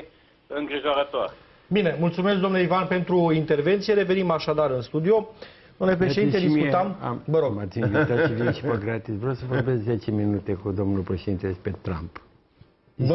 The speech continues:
Speaker 3: singurul
Speaker 2: Trump.
Speaker 3: pentru care Donald
Speaker 2: Bun,
Speaker 3: Trump.
Speaker 2: discutăm.
Speaker 3: Bun.
Speaker 2: Uh,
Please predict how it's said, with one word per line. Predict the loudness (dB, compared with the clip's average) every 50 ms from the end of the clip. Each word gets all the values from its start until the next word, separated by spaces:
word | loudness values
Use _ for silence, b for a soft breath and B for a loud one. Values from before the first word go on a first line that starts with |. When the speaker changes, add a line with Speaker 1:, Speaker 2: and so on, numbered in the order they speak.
| 4
Speaker 3:
singurul | 2 2 2 2
Speaker 2:
Trump. | 2 2 2 0
Speaker 3:
pentru | 0 0 0
care | -2 -2 -2 -2
Donald | 0 0 2 2 2 0 0
Speaker 2:
Bun, | -2 -4 -4 -4
Speaker 3:
Trump. | -4 -2 0 0
Speaker 2:
discutăm. | 0 -2 -2 -4 -2 0 0 0 0 0 0
Speaker 3:
Bun. | 2 2 2 2 0 -4 -12 -14 -6
Speaker 2:
Uh, | -2 0